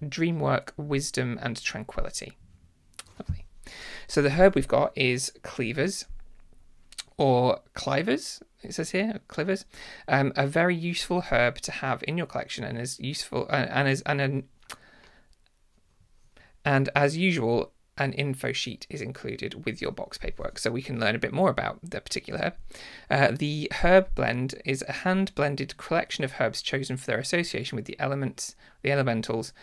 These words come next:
and the intents of our, our spells in this month's box. Lovely. We also got a citrine druze chunk. Okay, that's what it is. A lovely piece of crystal and perfect to go with our theme this month.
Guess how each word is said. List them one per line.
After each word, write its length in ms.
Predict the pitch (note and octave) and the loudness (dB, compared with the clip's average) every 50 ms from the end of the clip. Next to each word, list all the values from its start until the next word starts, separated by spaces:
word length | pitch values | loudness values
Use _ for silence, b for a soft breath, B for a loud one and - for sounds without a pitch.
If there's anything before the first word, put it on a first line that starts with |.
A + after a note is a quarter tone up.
| B B B B B B B | B B B B B B B
and 140 | - C3+ C3+ | -4 -2 0
the 80 | A#2+ A#2 | 0 0
intents 560 | A#2+ B2+ - - D#3+ D#3+ - - - - - | 0 -2 -2 -2 -2 -2 -2 -4 -8 -8 -8
of 220 | - - D3 C#3+ - - | -6 -6 -6 -6 -4 -2
our, 280 | C#3+ C#3+ - - - - - | 0 2 2 0 0 0 -2
our 160 | C3+ C#3 C3+ | -2 -2 -2
spells 420 | - - - C3 B2 A#2 B2+ - | -4 -4 -2 0 0 0 -2 -2
in 80 | - A2 | -4 -6
this 160 | - - - | -6 -6 -6
month's 160 | - - - | -6 -6 -6
box. 460 | - - - - - - - - - - - - - _ - - - - | -2 -2 -2 -2 -2 -6 -12 -12 -12 -12 -14 -16 -18 _ -20 -20 -12 -2
Lovely. 300 | - G3 - - - - - - - - - - - - - - - B B B B B B B B B B B B - | 0 0 0 -2 -6 -16 -18 -20 -18 -18 -18 -18 -20 -20 -20 -20 -20 B B B B B B B B B B B B -2
We 100 | - C#3 | 2 4
also 300 | C#3 - C3 - C#3 C3+ | 4 4 2 2 0 2
got 380 | C#3 - G#3+ C4 - - - - - _ _ _ _ _ _ - _ _ - A#3 | 4 4 4 4 2 0 -8 -14 -16 _ _ _ _ _ _ -20 _ _ -4 -2
a 280 | F#3 E3 D#3+ - - - - _ _ _ _ _ - | 0 0 0 -2 -4 -8 -16 _ _ _ _ _ -10
citrine 880 | - - - - D#3+ E3 - - - - - E3 E3 D#3+ D#3 - A#2 D3+ | -8 -6 -2 2 2 2 2 2 0 0 0 0 0 0 -2 -2 -4 -6
druze 580 | D#3+ - D3+ D#3 F3 F3 E3+ D#3 C#3 C3+ - | -4 -2 0 0 0 0 0 -2 -2 -4 -4
chunk. 440 | - - - - - - - - - - | -4 -4 -4 -4 -4 -4 -8 -10 -2 0
Okay, 440 | F3 B3 C4 - - - C3+ F3 F3+ | 0 0 0 0 0 0 0 0 0
that's 180 | - - - - | -2 -4 -4 -4
what 80 | - | -2
it 60 | - E3 | -2 -2
is. 120 | F#3+ - B B B B - | -2 -4 B B B B 0
A 60 | - | 0
lovely 220 | E3 F3 G#3+ G3+ | 2 2 2 2
piece 220 | F#3+ - D#3+ - - | 2 2 0 0 0
of 80 | C3+ | -2
crystal 440 | - - - D#3+ - - - D#3+ - | -4 -2 -2 -2 0 0 0 0 0
and 200 | - A#2+ A#2+ C3 | 0 0 6 8
perfect 440 | - - - D#3+ - - - - - | 10 10 10 8 4 0 -2 -2 -4
to 80 | - C3 | -6 0
go 200 | - C3 A#2+ A#2+ | 2 2 2 2
with 140 | A#2+ A#2 | 2 2
our 100 | A2+ G#2 | 0 0
theme 460 | A2 - - G3+ G3 F#3+ F#3 F#3 - - | 0 0 0 0 2 2 2 0 -2 -2
this 200 | - - - - | -4 -6 -4 -4
month. 400 | D#3 D#3+ E3+ - - - - | -2 -2 -2 -4 -6 -10 -16